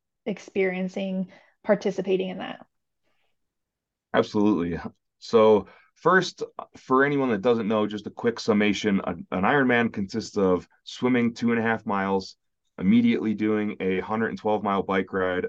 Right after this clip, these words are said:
Speaker 2: immediately then doing a full marathon, twenty-six point two miles running. It sounds just as crazy as it, <laughs> it is just as crazy as it sounds. And a few years ago, someone that's close to me told me that they saw that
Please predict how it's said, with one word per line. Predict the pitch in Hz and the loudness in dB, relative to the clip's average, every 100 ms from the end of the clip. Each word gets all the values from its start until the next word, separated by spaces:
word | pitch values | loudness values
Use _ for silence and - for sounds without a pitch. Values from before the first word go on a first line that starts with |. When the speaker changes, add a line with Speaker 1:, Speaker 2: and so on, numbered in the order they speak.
| - | -2
Speaker 2:
immediately | 92 110 110 110 - 104 101 | 2 2 2 0 -2 -4 -2
then | 101 98 95 | -2 -2 -2
doing | 92 95 92 90 | -2 0 0 -2
a | 90 | -6
full | - 95 | -2 -2
marathon, | 90 85 85 - 85 | -2 -4 -4 -6 -6
twenty-six | 80 87 85 - - | -6 -6 -6 -8 -8
point | - 78 | -6 -6
two | 67 85 | -4 -2
miles | 80 76 76 78 | -2 -2 -4 -4
running. | 73 65 - - - - _ _ _ _ _ _ _ _ _ _ | -6 -6 -10 -14 -20 -20 _ _ _ _ _ _ _ _ _ _
It | 101 92 | -6 -4
sounds | - 101 117 107 | 0 2 2 2
just | 120 117 | -2 -2
as | 117 | -6
crazy | - 113 110 98 104 107 101 | 0 2 2 0 -2 0 0
as | 101 101 101 110 - | 2 2 2 -8 -8
it, | 98 - | -8 -8
<laughs> | - | -6
it | - - - 185 202 277 285 | 2 2 0 -4 4 4 6
is | 196 196 | 6 6
just | - - 147 | 2 -2 -2
as | 139 | 4
crazy | 143 123 120 | 6 6 4
as | 113 | 2
it | 95 | 0
sounds. | 120 107 101 98 - _ _ - | 0 2 0 -4 -14 _ _ -8
And | 104 | -8
a | |
few | 101 135 | 4 4
years | 123 123 107 | 6 4 4
ago, | 110 | 0
someone | 107 120 113 110 104 98 - _ _ _ _ - | 2 -2 0 0 0 -4 -8 _ _ _ _ -12
that's | 101 | -12
close | - 120 117 - | -2 0 0 0
to | 110 | -4
me | 104 95 | -2 -4
told | - 113 101 | 2 2 2
me | 101 | 0
that | 101 95 | -2 -2
they | 95 | -8
saw | - 107 107 101 | -2 2 2 2
that | 98 92 - | 2 0 -2